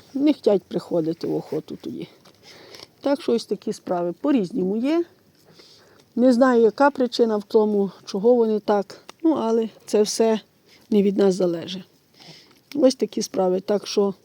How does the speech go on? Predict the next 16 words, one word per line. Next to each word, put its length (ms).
не 220
можу 300
сказати, 760
що 200
робити. 440
Хто 220
хоче, 340
може 220
пробувати 480
колоти 400
уколи. 520
Ой, 260
щоб 300
приходили 520
в 80
охоту. 580